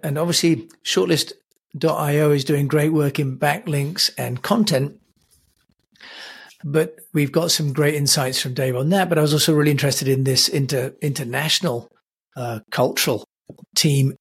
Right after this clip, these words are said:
management and how he's managed to transcend some of the challenges there by being flexible with his employment policy. If you've enjoyed this as well, do please share it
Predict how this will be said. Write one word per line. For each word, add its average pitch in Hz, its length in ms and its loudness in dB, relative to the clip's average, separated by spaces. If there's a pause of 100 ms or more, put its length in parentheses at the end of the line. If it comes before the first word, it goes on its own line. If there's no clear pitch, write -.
management 127 720 -2
and 131 80 -2
how 127 160 0
he's 123 160 -2
managed 123 440 -2
to 143 60 -6
transcend 131 640 0
some 131 140 -2
of 117 60 -6
the 117 60 -6
challenges 131 680 0
there 123 160 0
by 120 160 0
being 123 280 -2
flexible 127 760 0 (540)
with 127 160 0
his 123 260 2
employment 127 640 0
policy. 113 500 0 (1200)
If 151 120 0
you've 185 100 0
enjoyed 208 380 4
this 202 180 2
as 180 140 2
well, 175 180 4
do 180 220 0
please 175 360 0
share 160 380 2
it 160 240 -4